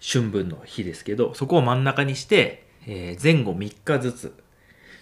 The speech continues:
なので、えーっと、三月の十八から、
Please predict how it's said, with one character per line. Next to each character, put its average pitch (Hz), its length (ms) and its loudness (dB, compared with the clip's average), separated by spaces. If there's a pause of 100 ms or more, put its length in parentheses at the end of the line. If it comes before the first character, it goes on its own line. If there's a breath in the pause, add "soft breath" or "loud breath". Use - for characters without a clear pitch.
な 120 80 -6
の 110 140 -6
で、 160 320 2 (300 loud breath)
え 95 180 -4
ー 85 60 -8
っ - 80 -20
と、 80 320 -10 (200)
三 120 260 -4
月 87 240 -12
の 78 140 -12 (320)
十 113 220 -2
八 - 240 -10
か 101 100 -4
ら、 156 340 2